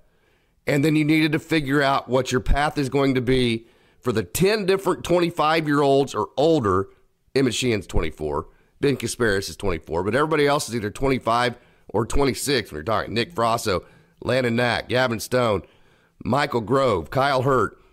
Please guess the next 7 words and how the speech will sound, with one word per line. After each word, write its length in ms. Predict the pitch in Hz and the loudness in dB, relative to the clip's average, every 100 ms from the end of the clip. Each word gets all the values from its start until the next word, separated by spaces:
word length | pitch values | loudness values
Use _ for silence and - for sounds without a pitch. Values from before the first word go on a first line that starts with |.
| _ _ _ | _ _ _
Ben 480 | - 90 85 117 160 | -12 -10 -4 0 0
Kasparias, 720 | 139 131 139 131 95 76 - - | 0 -4 -2 0 0 -4 -8 -4
Emmett 280 | 147 151 - | -2 -2 -4
Sheehan, 440 | 123 123 80 60 - _ _ _ _ _ _ | -4 -2 -4 -6 -14 _ _ _ _ _ _
all 180 | 147 180 | 0 2
these 200 | 139 85 | 0 0
guys. 380 | 95 78 85 | -2 -2 -4